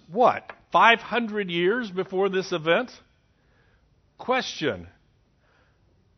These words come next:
Was Abraham justified before God because he had kept the written law that had been given to the Jewish people?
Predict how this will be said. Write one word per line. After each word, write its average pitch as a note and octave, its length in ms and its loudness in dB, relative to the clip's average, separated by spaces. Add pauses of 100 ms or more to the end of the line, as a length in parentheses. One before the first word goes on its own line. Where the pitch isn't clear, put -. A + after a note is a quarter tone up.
(540)
Was D3 400 0
Abraham A#3 760 0 (140)
justified A3 1000 0
before F#3+ 460 -2
God B2 840 4
because B2 920 2
he C#3 80 -6
had B2+ 180 -4
kept - 400 -2
the C3 160 -4
written D#3+ 400 -4
law G#2 640 -2 (380)
that C#3 120 4
had C3 140 -2
been C3 220 -4
given A#2+ 380 -2
to B2 120 -6
the A2+ 140 -8
Jewish A2+ 400 -8
people? F#2+ 460 -12